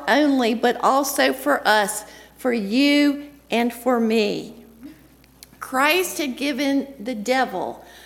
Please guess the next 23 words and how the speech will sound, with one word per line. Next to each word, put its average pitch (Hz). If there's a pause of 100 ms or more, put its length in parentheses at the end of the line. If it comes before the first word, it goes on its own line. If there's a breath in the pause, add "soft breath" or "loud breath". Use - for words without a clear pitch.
(120)
the -
opportunity 277 (320 loud breath)
to 233
say 302
and 254
do 226 (120)
all 320
that 269
he 269
would 226 (320 loud breath)
against 254
him. 180 (1160 loud breath)
He 262
let 254
him 254
try 240
all 247
of 285
it, 294
all 262
of 214
his 214 (100)
force. 202